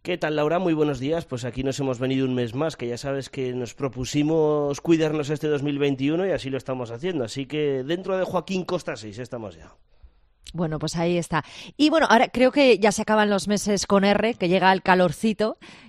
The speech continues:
Speaker 2: Ya sabéis que, que es otra historia y que tenemos el verano a la vuelta de la esquina.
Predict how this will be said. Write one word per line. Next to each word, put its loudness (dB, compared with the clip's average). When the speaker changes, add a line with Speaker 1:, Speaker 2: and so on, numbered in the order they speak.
Speaker 2:
Ya 2
sabéis 2
que, 2
que 2
es 0
otra 6
historia 2
y -2
que 4
tenemos -2
el 2
verano 4
a 4
la 6
vuelta 4
de 4
la 0
esquina. 0